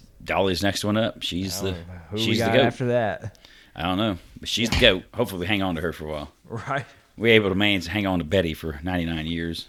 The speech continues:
Speaker 2: <laughs>
Speaker 1: So.
Speaker 2: Couldn't even have the hundred-year bash.
Speaker 1: Almost made it. She almost made it. She missed it,
Speaker 2: Almost
Speaker 1: what,
Speaker 2: made it.
Speaker 1: what was it, like, fifteen days or something?
Speaker 2: Oh, that sucks so bad.
Speaker 1: Yep.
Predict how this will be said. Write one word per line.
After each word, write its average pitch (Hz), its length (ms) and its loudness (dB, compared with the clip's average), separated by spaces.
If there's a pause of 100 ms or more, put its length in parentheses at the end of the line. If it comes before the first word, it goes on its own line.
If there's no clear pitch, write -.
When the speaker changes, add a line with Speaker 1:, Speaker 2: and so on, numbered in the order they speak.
Speaker 2:
<laughs> - 0 - (1080)
Speaker 1:
So. - 240 -14 (1120)
Speaker 2:
Couldn't 113 240 -8
even 113 180 -4
have 113 220 -4
the 107 80 -4
hundred-year 113 480 -2
bash. 98 420 0 (520)
Speaker 1:
Almost 98 420 2
made 73 200 -2
it. - 160 -8
She 80 140 -6
almost 95 840 -2
made 80 140 -8
it. 90 80 -8
She 98 80 -6
missed 98 160 -2
it, 95 40 -4
Speaker 2:
Almost 82 140 -2
Speaker 1:
what, 76 80 -6
Speaker 2:
made 82 60 -10
it. - 40 -4
Speaker 1:
what 95 120 4
was 90 180 2
it, 90 140 -4
like, 80 180 -10
fifteen 101 500 -4
days 85 300 -4
or 90 60 -8
something? 98 280 -4
Speaker 2:
Oh, 98 60 -4
that 98 180 -8
sucks 95 440 -12
so 92 240 -10
bad. 85 380 -8
Speaker 1:
Yep. 82 180 -6